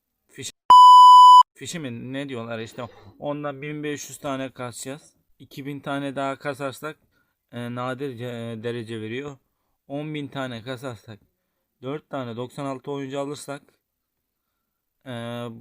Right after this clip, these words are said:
bu Fernando Torres'i alabiliyoruz ama imkansız. Yani, ee, ya böyle.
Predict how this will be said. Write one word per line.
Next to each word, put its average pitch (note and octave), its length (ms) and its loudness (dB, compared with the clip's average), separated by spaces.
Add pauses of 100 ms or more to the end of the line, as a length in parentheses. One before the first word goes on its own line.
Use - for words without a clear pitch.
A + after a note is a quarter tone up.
(140)
bu D#3 120 -10
Fernando C3 500 -10
Torres'i A#2+ 380 -14
alabiliyoruz A#2+ 680 -10
ama C3 340 -10 (440)
imkansız. C#3 880 -14 (2500)
Yani, C3 200 -14 (140)
ee, A2+ 760 -12 (520)
ya D#3 240 -16
böyle. D3 360 -10